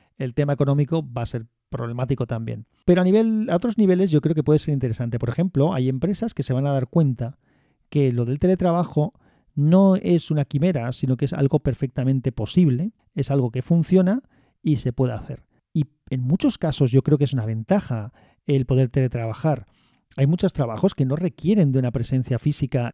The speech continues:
en la oficina y, eh, solamente el hecho del desplazamiento diario en ciudades como Madrid, que tiene un tráfico como tiene, que la gente a veces vive en las afueras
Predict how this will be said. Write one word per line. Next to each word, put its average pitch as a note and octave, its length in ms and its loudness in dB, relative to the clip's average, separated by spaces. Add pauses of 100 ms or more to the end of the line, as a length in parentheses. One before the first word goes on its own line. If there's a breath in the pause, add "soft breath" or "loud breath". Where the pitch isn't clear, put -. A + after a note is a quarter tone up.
en C3+ 240 2
la G#2+ 100 -4
oficina B2 640 0
y, C#3+ 220 4
eh, C3+ 80 2
solamente A3+ 420 4
el F3+ 80 4
hecho E3+ 220 6
del C#3 400 2
desplazamiento C#3 760 0
diario D3+ 540 4
en C3 240 -4
ciudades B2 400 -4
como D3+ 200 0
Madrid, A#2+ 380 -2 (400 soft breath)
que C#3 140 -4
tiene C#3 160 -2
un C#3 100 0
tráfico C#3 400 -2
como A2+ 200 -8
tiene, C#3 340 -4 (160)
que - 80 0
la A2+ 80 -2
gente C#3 260 0
a C3 60 4
veces C3 240 0
vive C3 340 2 (260 soft breath)
en C#3+ 120 -4
las A#2 180 -6
afueras C3 500 2